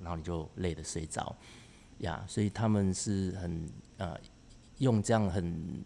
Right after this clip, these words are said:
社会化，然后彼此关心聚集的那个能量，让每个人在所处的环境是不，不至于有恐惧或惧怕的。当你，呃，有这样的一个团-，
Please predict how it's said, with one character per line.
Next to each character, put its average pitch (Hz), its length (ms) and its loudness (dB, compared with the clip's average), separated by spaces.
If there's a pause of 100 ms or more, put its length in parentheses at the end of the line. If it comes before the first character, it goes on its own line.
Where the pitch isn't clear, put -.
(360)
社 117 360 2
会 101 260 4
化， 90 360 2
然 87 100 0
后 95 80 2
彼 98 180 -2
此 85 340 -4 (100)
关 95 200 4
心 95 300 2
聚 98 240 -2
集 - 400 -6 (220)
的 87 100 -4
那 92 120 0
个 90 100 0
能 82 240 -2
量， 87 200 -2
让 107 160 4
每 85 200 2
个 95 160 0
人 80 380 -4 (520)
在 92 400 2
所 98 240 0
处 - 160 -2
的 78 80 -2
环 82 240 -2
境 92 160 2
是 87 140 -4
不， - 180 -8 (320)
不 101 100 -4
至 101 340 0
于 92 220 0
有 87 180 0
恐 78 260 -6
惧 92 200 -4
或 85 140 -2
惧 82 240 -6
怕 73 280 -8
的。 - 240 -12
当 104 200 4
你， 85 220 0 (480)
呃， 82 380 -4
有 82 180 -4
这 107 140 0
样 98 160 4
的 82 500 -2
一 95 80 -6
个 92 160 -2
团-， 90 400 -4